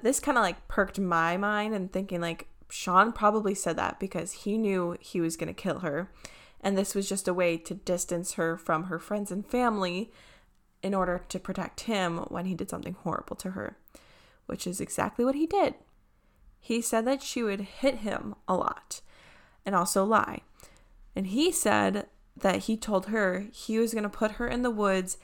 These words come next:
if she kept lying to him. So it seems like he just was trying to, like, justify his actions by saying, "Well, I told her that I was gonna do it if she kept lying, and she kept lying,"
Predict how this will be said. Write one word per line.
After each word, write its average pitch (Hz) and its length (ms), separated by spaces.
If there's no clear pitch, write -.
if 190 440
she - 220
kept 180 300
lying 175 240
to - 140
him. 214 240
So 220 200
it - 160
seems 226 460
like 202 360
he 196 540
just 185 460
was 185 160
trying 180 300
to, 180 60
like, 180 140
justify 180 560
his 190 220
actions 220 640
by 190 120
saying, 185 300
"Well, 214 260
I 233 100
told 202 400
her 233 100
that 240 140
I 233 140
was 226 180
gonna 220 160
do 233 240
it 220 280
if 208 80
she - 140
kept 220 220
lying, 247 320
and 190 100
she - 140
kept 233 240
lying," 220 460